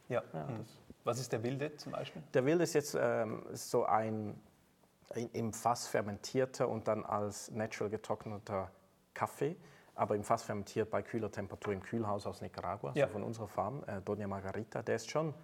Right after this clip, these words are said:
Speaker 2: der ist schon wild.
Speaker 1: Ja.
Speaker 2: Ja, aber so, also wenn du dir das gewohnt bist, easy,
Speaker 1: Ja.
Speaker 2: toll.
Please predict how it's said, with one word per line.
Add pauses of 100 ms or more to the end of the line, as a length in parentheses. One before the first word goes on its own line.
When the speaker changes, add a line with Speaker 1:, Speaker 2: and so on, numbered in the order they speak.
(260)
Speaker 2:
der
ist
schon
wild. (160)
Speaker 1:
Ja. (920)
Speaker 2:
Ja,
aber
so, (380)
also
wenn
du
dir
das
gewohnt
bist, (320)
easy, (200)
Speaker 1:
Ja. (120)
Speaker 2:
toll.